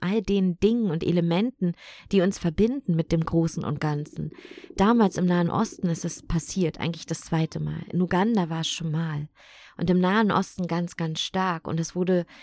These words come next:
durch die, durch meine Anziehung zu Craig habe ich's mit ihm verknüpft, aber ich glaube, er hat es nur ausgelöst. Er hat ausgelöst, dass ich plötzlich fühlte,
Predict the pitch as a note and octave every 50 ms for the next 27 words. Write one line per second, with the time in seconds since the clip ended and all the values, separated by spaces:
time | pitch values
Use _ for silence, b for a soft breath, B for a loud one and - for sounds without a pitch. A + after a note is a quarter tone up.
0 | B B B B B B B - F#3+ F3+ - - F#3+ F#3 F3+ F3 C#3 - - -
1 | _ _ _ _ _ - - - - - E3 F#3+ F#3 - F#3+ F3+ F3+ F3 - -
2 | F3+ G#3 A3+ - - - A3+ G#3+ G#3+ G#3 G3+ G3 - - - - G#3+ F#3+ - -
3 | - G#3 A3 B3 A#3 - - - G3 F3+ G#3+ G3+ - - F#3+ F#3 - - G#3 G#3
4 | - - F#3+ - - - - C4 C4 - - - - - E3 E3+ - - - -
5 | F#3 F#3+ G3 A#3 C4+ - F3 - - - F#3 - - E3 - - - - F3+ F3
6 | - - E3 F3 - - F3 D#3+ D3 C3+ - - - - - - B B B B
7 | B B B B B - F#3 G3 G3 G3+ - - - D#3+ F3+ G3+ G3 - - -
8 | A#3+ A#3+ B3+ C4+ D4 C#4+ - - - G3 - F#3+ - - - - G3 - - -
9 | - - - - - - C4+ C#4 D4 D4 D4 - F#3+ F3+ E3 E3 E3+